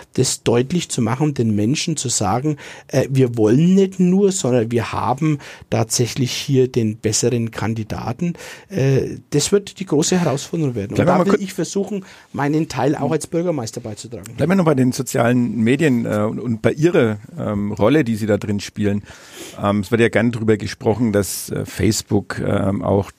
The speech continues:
Speaker 2: das Medium ist, wo die Menschen sich auskotzen, wo jeder den anderen beschimpfen kann <clears throat> in einer Art und Weise, wie man das, äh, wenn man Gesicht zu Gesicht gegenüberstehen würde, das n-, niemals machen würde. Jetzt sind Sie sehr aktiv auf Facebook,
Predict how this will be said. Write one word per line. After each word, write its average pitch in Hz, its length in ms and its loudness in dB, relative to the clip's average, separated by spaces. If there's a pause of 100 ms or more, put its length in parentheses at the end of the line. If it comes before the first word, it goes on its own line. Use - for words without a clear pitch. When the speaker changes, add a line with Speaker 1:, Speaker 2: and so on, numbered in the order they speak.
Speaker 2:
das - 240 -2
Medium 107 320 2
ist, 107 200 0
wo 110 80 0
die 101 100 2
Menschen 101 320 0
sich 107 200 -6
auskotzen, 104 760 -4
wo 95 120 2
jeder 98 600 2
den - 280 -6
anderen 110 260 0
beschimpfen 127 440 -2
kann 113 380 0
<clears throat> - 60 -6
in 113 320 2
einer 104 180 0
Art 104 160 4
und 107 100 2
Weise, 110 300 2
wie 117 100 0
man 110 120 2
das, 107 280 0
äh, 104 180 0
wenn 101 100 -2
man 104 120 0
Gesicht - 420 -8 (320)
zu - 120 -8
Gesicht 113 340 -2
gegenüberstehen 104 560 0
würde, 101 160 2
das - 260 -6
n-, 101 180 -4
niemals 113 320 2
machen 123 280 -2
würde. 151 180 0 (500)
Jetzt - 160 -8
sind 190 160 4
Sie 170 100 2
sehr 120 460 0
aktiv 110 420 -4
auf 101 160 -4
Facebook, 135 640 -6